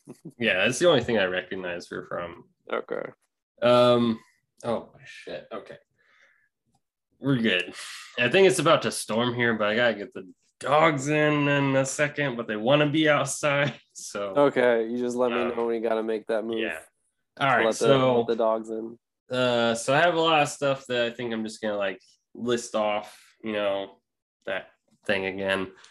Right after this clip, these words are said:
Speaker 2: Um, let's see, what have I been into lately? Uh, Better Call Saul season two, we're a couple episodes in.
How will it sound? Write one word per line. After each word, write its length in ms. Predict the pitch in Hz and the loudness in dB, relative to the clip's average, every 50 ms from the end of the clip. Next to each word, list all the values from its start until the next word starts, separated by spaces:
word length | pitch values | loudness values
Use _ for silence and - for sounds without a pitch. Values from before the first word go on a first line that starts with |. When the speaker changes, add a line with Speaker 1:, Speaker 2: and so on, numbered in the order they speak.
| _ _ - | _ _ -4
Speaker 2:
Um, 540 | - 117 117 117 117 120 117 117 113 113 110 | 0 0 2 2 2 2 4 2 4 4 2
let's 160 | 113 120 117 - | 2 0 -2 -4
see, 100 | - 107 104 | -4 -2 0
what 140 | 117 165 190 196 | 4 4 6 6
have 20 | 196 175 | 6 4
I 60 | 170 | 4
been 200 | 151 165 165 156 | 2 2 2 2
into 380 | 151 147 135 - - 139 127 120 | 2 0 0 -4 -4 -4 -4 -2
lately? 720 | 117 117 110 - 101 110 110 110 110 110 110 110 110 _ _ _ _ _ _ _ _ _ - | -2 -2 -2 -4 -6 -6 -4 -4 -4 -4 -4 -6 -8 _ _ _ _ _ _ _ _ _ -10
Uh, 720 | 101 110 110 110 110 107 107 107 104 104 104 101 101 101 - _ _ _ _ _ _ _ | -6 -4 -2 0 2 2 2 2 0 0 -2 -2 -4 -6 -8 _ _ _ _ _ _ _
Better 240 | - 147 160 143 135 | -2 -2 -2 -2 -4
Call 240 | 135 - 147 135 131 | -4 -2 -2 -2 -2
Saul 460 | 131 - - 131 123 - 120 117 117 113 | -2 -2 -4 -2 -2 0 -2 -2 -2 -4
season 380 | - - 131 120 117 113 113 110 | -6 -8 -10 -8 -8 -8 -10 -10
two, 340 | - - 110 110 107 107 104 | -6 -4 -4 -2 -2 -2 -4
we're 120 | 104 101 | -4 -6
a 60 | 101 | -6
couple 300 | - - 127 123 - 117 113 | -4 -4 -4 -2 0 -2 -2
episodes 480 | 110 113 - - - 113 104 101 95 | -2 -4 -8 -8 -6 -6 -6 -6 -6
in. 340 | 98 95 95 92 92 92 92 | -6 -4 -4 -4 -4 -6 -8